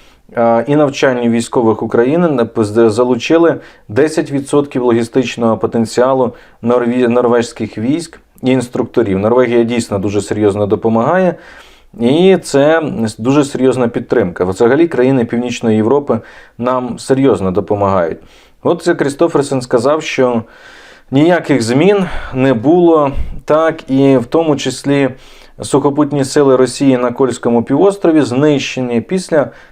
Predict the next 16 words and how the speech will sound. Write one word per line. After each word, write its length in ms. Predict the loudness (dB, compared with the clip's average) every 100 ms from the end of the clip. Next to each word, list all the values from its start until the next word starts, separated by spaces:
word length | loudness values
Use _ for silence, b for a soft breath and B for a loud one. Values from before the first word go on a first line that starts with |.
| B
великих 420 | 0 0 0 -4
втрат 360 | -4 0 0 0
в 80 | -6
Україні. 580 | -2 0 0 -2 -10 -18 b b b b
Ось 200 | -4 -2
так, 340 | 0 0 -2 -10 -14 -6
погодьтеся, 640 | 0 2 0 0 -2 0
доволі 360 | 0 0 0 0
така, 480 | -2 0 2 0 -2 B B B B -20
ну, 500 | -12 -4 0 2 0
скажімо, 540 | -2 -2 0 0 0
позиція 880 | 0 0 0 -2 0 2 2 2 0
з 80 | -2
одного 280 | -2 0 0
боку, 420 | -2 -2 0 0
е, 680 | -2 -10 -20 _ _ -10